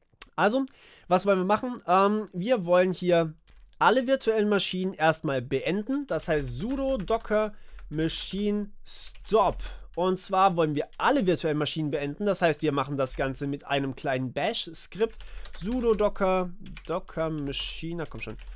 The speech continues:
Okay, keine Autokorrektur diesmal. L S minus Q minus Q liefert euch mal wieder bloß die I D zurück.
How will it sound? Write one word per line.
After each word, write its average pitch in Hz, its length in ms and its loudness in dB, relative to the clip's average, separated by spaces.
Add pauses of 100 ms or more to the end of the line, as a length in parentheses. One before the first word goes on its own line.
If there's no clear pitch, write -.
(140)
Okay, 170 400 -6
keine 135 240 -4
Autokorrektur 156 640 -6
diesmal. 165 400 -6 (280)
L 185 220 2
S 180 340 0
minus 151 540 0
Q 233 400 -2
minus 240 340 -2
Q 247 220 -4
liefert 214 320 0
euch 185 160 0
mal 170 140 0
wieder 170 200 2
bloß 143 380 -4
die 143 280 -8
I 131 120 -2
D 175 220 -6
zurück. 165 340 -2